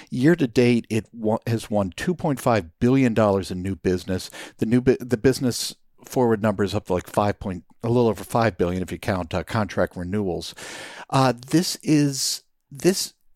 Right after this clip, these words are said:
it's all going to plan as far as if you believe in e-commerce, if you believe Nike, Apple, all these guys are going to need to get product directly to customers,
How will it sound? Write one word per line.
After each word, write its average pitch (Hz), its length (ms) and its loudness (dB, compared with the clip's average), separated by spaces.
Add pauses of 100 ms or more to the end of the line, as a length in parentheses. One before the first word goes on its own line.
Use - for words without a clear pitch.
(320)
it's - 200 4
all 170 280 6
going 156 320 2
to 139 60 0
plan 147 360 2
as 107 160 0
far 117 220 4
as 107 100 2
if 110 140 -6
you 127 120 0
believe 135 380 0
in 151 80 -2
e-commerce, 139 540 0
if 92 100 -12
you 117 80 -4
believe 131 460 2
Nike, 123 500 0
Apple, 120 460 2
all 131 240 4
these 123 200 0
guys 98 300 0
are - 120 -6
going 117 300 -4
to 104 140 -12
need 120 380 -2
to 110 120 -12
get 117 280 -2
product 113 520 0
directly 110 460 -2
to 101 120 -10
customers, 95 640 -2